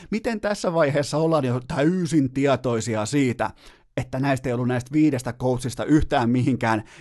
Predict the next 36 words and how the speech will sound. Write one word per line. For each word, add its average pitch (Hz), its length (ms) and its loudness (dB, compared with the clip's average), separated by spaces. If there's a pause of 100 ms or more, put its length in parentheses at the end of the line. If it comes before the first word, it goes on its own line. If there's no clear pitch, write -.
ja 135 80 -4
Jukureista 123 640 0 (240)
ei 123 100 0
tarvii 117 340 -2
edes 107 160 -4
sanoa 127 340 4
yhtään 110 440 -2
mitään. 113 300 -2
Miettikää. 135 520 -2 (520)
Ja 214 100 -4
sitä 262 260 -2
voi 226 160 6
sit 220 180 -4
vielä 175 120 2
vähän 170 180 2
kevennetään 147 520 0
tunnelmaa 131 440 2
nyt, 117 160 -4
kun 123 140 -2
on 120 120 -4
ne 127 80 -4
niinku, 123 340 -4 (680)
no 156 120 0
ei 214 100 2
nyt 254 140 -2
välttämättä 180 400 -2
ihan 156 240 2
ääriposin 131 600 0
kautta 117 360 -2
ei 123 120 2
lähdetty 113 380 -2
liikkeelle 113 320 -2
tätä 104 180 -6
keskiviikon 117 560 -2
jaksoa, 117 360 0
mutta 110 360 0